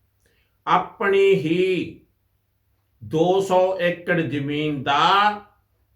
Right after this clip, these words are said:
ਠੇਕਾ ਪੰਜਾਹ ਹਜ਼ਾਰ ਏਕੜ ਦੇ ਹਿਸਾਬ ਨਾਲ ਇੱਕ ਕਰੋੜ ਰੁਪਏ ਸਾਲਾਨਾ ਕਿਸੇ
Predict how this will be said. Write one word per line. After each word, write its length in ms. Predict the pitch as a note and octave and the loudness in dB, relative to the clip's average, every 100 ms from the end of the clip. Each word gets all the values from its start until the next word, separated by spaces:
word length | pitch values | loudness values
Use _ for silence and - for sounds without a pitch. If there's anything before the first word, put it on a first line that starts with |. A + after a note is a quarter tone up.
| _ _ _ _ _ - | _ _ _ _ _ -4
ਠੇਕਾ 480 | E3+ E3+ - G#3 G#3 D3+ - _ _ _ _ _ _ _ _ _ _ - | -4 -4 -6 0 2 0 -6 _ _ _ _ _ _ _ _ _ _ -8
ਪੰਜਾਹ 500 | D3+ D#3 E3+ G3 G3 | -4 -2 0 0 0
ਹਜ਼ਾਰ 680 | E3+ E3 D#3 D#3 E3 E3 E3 | -2 -2 -2 0 -2 -2 -6
ਏਕੜ 340 | D#3 - D#3+ D#3 | -6 -4 -6 -2
ਦੇ 220 | D#3+ D#3+ | 0 2
ਹਿਸਾਬ 540 | D#3 D#3 C#3 C#3+ D3+ | 0 -2 0 0 0
ਨਾਲ 500 | D#3 D#3+ F3+ G3+ - - _ _ _ _ _ _ _ _ _ _ _ _ _ | 0 2 4 2 -2 -10 _ _ _ _ _ _ _ _ _ _ _ _ _
ਇੱਕ 340 | E3 F3 F3 F#3+ | -2 -2 -2 -6
ਕਰੋੜ 500 | F3+ - F3 F3 F3+ F3 | -6 -2 2 4 2 0
ਰੁਪਏ 400 | F3+ F#3 F#3 F3+ | -2 0 2 0
ਸਾਲਾਨਾ 640 | F3+ D#3+ D#3+ E3 F#3 G#3 A3 A3 G#3+ G#3+ _ _ _ _ _ _ _ _ _ _ _ _ _ | -4 -4 -2 0 2 4 4 2 -2 -8 _ _ _ _ _ _ _ _ _ _ _ _ _
ਕਿਸੇ 320 | F3 - F#3+ | -10 -6 -2